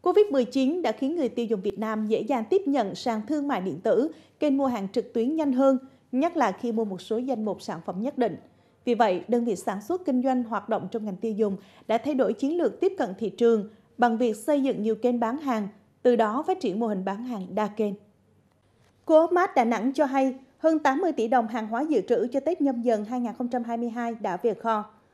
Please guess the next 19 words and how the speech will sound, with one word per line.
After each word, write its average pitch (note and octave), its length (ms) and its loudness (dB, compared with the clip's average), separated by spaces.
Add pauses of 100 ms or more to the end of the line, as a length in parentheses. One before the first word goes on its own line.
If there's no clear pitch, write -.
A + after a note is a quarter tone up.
(240)
Nếu C#4+ 180 4
như D#4 120 0
thời B3 140 0
điểm G#3+ 200 -2
này B3 120 2
năm B3 200 0
ngoái, B3 280 0 (260)
các F4 180 0
giỏ B3 180 2
quà A#3+ 180 2
Tết D4+ 260 -2
đã G#3+ 180 0
rộn F#3+ 180 2
ràng A3 260 -2
lên C4 260 0
kệ G#3 160 2
của G3+ 140 -4
siêu A#3+ 220 -6
thị, F#3+ 260 0